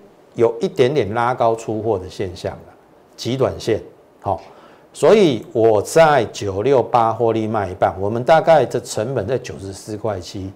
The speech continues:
十二点一，这个价差十二点一，你买十张是赚十二万一。好，那卖一半的原因是因为这个投信只进不出嘛，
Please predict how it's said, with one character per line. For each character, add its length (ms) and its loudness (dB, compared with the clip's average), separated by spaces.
十 180 4
二 260 10
点 220 4
一， 280 0
这 120 0
个 80 4
价 180 2
差 180 0
十 160 -6
二 160 0
点 160 -12
一， 220 -12
你 120 2
买 220 4
十 240 -2
张 200 4
是 140 -2
赚 340 2
十 240 -8
二 240 0
万 240 4
一。 240 -8
好， 280 -8
那 260 6
卖 220 6
一 80 8
半 200 8
的 80 8
原 220 8
因 100 2
是 120 4
因 120 4
为 160 8
这 200 0
个 100 4
投 340 4
信 280 0
只 220 -8
进 300 -6
不 120 -2
出 360 -6
嘛， 220 -6